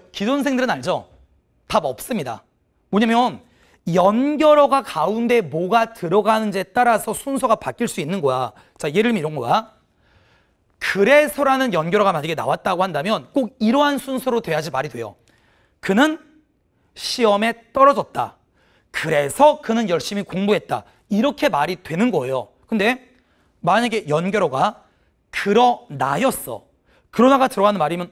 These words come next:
어떻게 나와야 돼? "그는 열심히 공부했다"가 먼저 나와야 돼요. "그는 열심히 공부했다. 그러나 시험에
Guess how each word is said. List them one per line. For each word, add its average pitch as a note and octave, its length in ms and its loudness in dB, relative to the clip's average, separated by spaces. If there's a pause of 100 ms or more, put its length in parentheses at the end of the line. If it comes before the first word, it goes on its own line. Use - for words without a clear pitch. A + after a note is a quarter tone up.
어떻게 - 340 -6
나와야 C#3+ 240 -4
돼? G3+ 320 -6 (440)
"그는 A#3+ 340 0
열심히 F#3 340 -2
공부했다"가 F3 520 -4
먼저 D3 280 0
나와야 F#3+ 260 0
돼요. A#2+ 240 -6 (280)
"그는 C#4 280 0
열심히 A#3 340 0
공부했다. G#3 720 0 (320)
그러나 F3+ 500 2
시험에 A3+ 360 -2